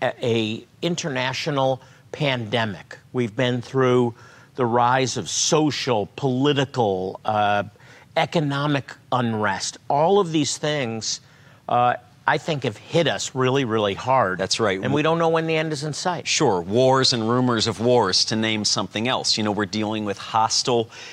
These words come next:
Speaker 2: terrorist cell takeovers of entire nations. And in a way, Jonathan, to put it in perspective, almost every generation in history has thought, "Maybe this is the end. Maybe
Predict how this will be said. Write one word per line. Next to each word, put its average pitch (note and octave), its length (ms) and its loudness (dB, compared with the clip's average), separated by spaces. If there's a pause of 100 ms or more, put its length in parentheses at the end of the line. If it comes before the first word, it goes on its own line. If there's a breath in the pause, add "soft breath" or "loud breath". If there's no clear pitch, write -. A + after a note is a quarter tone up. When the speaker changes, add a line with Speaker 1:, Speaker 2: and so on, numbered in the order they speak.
(140)
Speaker 2:
terrorist C3 680 2
cell B2+ 240 2
takeovers G#2 720 0
of A2 100 0
entire A#2+ 460 0
nations. C3 640 -4
And B2 220 -2 (340 loud breath)
in D#3+ 140 0
a D3+ 40 4
way, F#3+ 320 2
Jonathan, B2+ 460 0
to A#2+ 80 0
put D#3+ 160 -4
it C#3+ 80 -2
in C3 80 -2
perspective, B2 760 -2
almost C3+ 360 -2
every D3+ 260 -4
generation B2+ 580 -2
in G#2 120 -6
history B2 460 -4
has G#2 120 -2
thought, G#2+ 340 0
"Maybe A#2+ 400 -2
this A#2 220 -4
is G#2+ 100 -6
the A2+ 160 -4
end. G2 220 -6
Maybe A2+ 460 -2